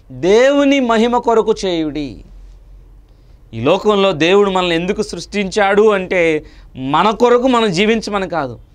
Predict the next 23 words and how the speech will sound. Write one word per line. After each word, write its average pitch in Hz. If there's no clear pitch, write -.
మనల్ని 214
చేసిన 269
ఆ 220
దేవుణ్ణి 233
మహింపరచమని, 190
మనల్ని 214
చేసిన 277
ఆ 220
దేవుని 233
కొరకు 262
మనం 247
జీవించాలి. 190
అందుకని 160
ఒక 160
మాట 165
ఉంది, 156
"జీవించు 220
వారు 233
ఇక 196
మీదట 220
తమ 202
కొరకు 254
కాదు, 160